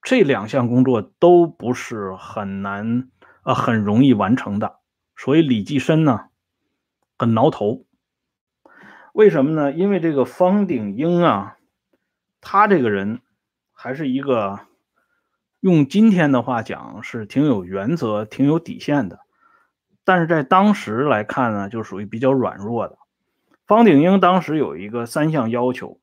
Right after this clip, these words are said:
他对李济深、朱家骅、朱家骅和钱大钧提出来了。他说，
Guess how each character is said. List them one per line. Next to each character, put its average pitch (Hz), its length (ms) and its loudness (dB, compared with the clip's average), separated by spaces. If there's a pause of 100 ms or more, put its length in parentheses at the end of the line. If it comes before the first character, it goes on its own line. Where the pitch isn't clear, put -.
(240)
他 190 280 4
对 175 300 4
李 113 220 -4
济 123 240 -2
深、 160 400 -2
朱 175 200 -2
家 156 220 2
骅、 104 400 -4 (680)
朱 170 120 2
家 175 160 4
骅 175 360 2
和 123 320 -4
钱 123 200 -4
大 147 160 2
钧 139 300 -2 (160)
提 - 160 -10
出 123 160 -6
来 95 160 -6
了。 95 140 -14 (340)
他 151 140 0
说， 165 540 4